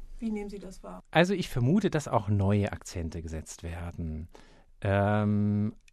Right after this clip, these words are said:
Speaker 2: in Fortsetzung dessen, was, äh, Papst Benedikt der Sechzehnte angefangen hat. Da ist ganz viel angelegt, ähm, was jetzt wachsen kann. Und, äh, mit dem, ähm, neuen Papst, äh, Franziskus ist da, glaube ich, jemand, der eine große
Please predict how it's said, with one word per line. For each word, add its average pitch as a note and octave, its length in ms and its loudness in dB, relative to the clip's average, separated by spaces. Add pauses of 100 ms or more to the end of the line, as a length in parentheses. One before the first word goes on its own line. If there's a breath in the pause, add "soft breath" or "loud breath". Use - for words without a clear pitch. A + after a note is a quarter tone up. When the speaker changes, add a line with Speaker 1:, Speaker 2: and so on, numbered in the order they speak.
(140)
Speaker 2:
in A#2+ 160 4
Fortsetzung D3 580 2
dessen, C#3 360 0
was, A2+ 380 -4
äh, G#2+ 320 -4
Papst - 340 -10
Benedikt A#2+ 360 -2
der G2+ 80 -6
Sechzehnte A2+ 460 -6
angefangen F#2+ 680 -4
hat. - 400 -16 (380 loud breath)
Da - 100 -8
ist - 140 -8
ganz D#3+ 260 2
viel D3+ 240 0
angelegt, D#3+ 920 0
ähm, C#3 400 0
was - 160 -4
jetzt C3 180 -4
wachsen A#2+ 340 -2
kann. D#2+ 400 -14 (540 loud breath)
Und, G#2 300 -2
äh, G#2 80 0
mit G#2 300 0
dem, G2+ 380 2
ähm, G2 280 0
neuen G2+ 300 2
Papst, A#2+ 580 0
äh, B2+ 180 -4
Franziskus D3 640 -6
ist - 220 -10
da, C#3 80 -4
glaube C3 240 -2
ich, - 80 -10
jemand, A#2+ 380 -2
der G#2+ 320 -2
eine G2+ 180 -2
große A2 640 -2